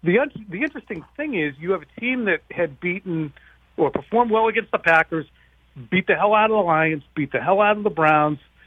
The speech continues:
had developed some enthusiasm. They were three and three, and they had an opportunity to, against another perceived patsy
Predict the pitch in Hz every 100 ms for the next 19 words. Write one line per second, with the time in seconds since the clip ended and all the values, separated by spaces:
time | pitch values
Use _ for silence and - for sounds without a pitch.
0 | _ _ - 165 135 131 117 151 196 196
1 | - 190 165 - 208 180 190 190 185 175
2 | 147 135 - 196 202 - 180 185 160 160
3 | 170 160 165 165 160 - 180 180 156 180
4 | 143 170 - 143 139 160 185 160 - 165
5 | - 180 180 - - 180 170 160 147